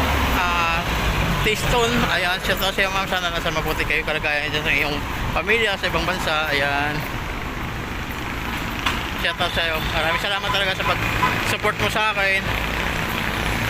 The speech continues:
Ayan, maraming salamat. Ayan mo, ma'am, makikita mo balang araw yan ang pagbabago sa, ah, content ni Papa Lon. Balang araw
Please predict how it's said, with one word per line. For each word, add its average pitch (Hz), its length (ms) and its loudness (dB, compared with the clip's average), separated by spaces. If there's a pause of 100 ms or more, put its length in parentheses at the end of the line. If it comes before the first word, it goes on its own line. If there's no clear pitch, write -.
(360)
Ayan, 143 400 2 (240)
maraming 165 320 0
salamat. 185 320 0
Ayan 170 320 0
mo, 180 80 0
ma'am, 175 240 2
makikita 180 400 0
mo 185 80 -2
balang 180 240 0
araw 170 240 0
yan 175 160 2 (560)
ang 175 160 0
pagbabago 160 640 0
sa, 160 80 -2 (160)
ah, 147 400 2 (320)
content 151 400 0
ni 143 80 -2
Papa 143 240 -2
Lon. 143 160 -4 (560)
Balang 139 240 2
araw 156 400 0